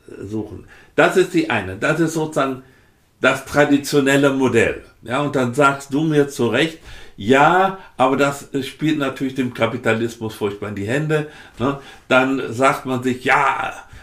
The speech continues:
also ich bin total begeistert und dann kommt so ein Coach und sagt, warum man begeistert ist und wie man sich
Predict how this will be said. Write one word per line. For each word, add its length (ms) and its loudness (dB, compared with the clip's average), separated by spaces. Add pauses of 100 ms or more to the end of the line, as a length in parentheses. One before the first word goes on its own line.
(160)
also 360 2
ich 180 -6
bin 280 0
total 480 0
begeistert 600 0
und 140 -4
dann 220 -2
kommt 240 -4
so 60 0
ein 140 -4
Coach 320 0
und 160 -2
sagt, 300 0
warum 320 2
man 400 -2
begeistert 500 0
ist 160 -10
und 140 -4
wie 100 -2
man 180 -4
sich 160 -10